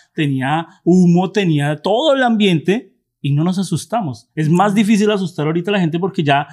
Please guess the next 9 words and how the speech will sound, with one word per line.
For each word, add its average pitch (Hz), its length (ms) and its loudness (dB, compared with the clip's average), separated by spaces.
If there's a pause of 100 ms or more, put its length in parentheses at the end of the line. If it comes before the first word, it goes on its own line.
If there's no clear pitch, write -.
(100)
sabemos 202 380 0
que - 300 -4 (140)
aquí 185 280 -2
giro 233 360 0
y 180 80 0
va 147 100 2
a 143 40 2
gritar, 143 540 -2
¿no? 165 280 -6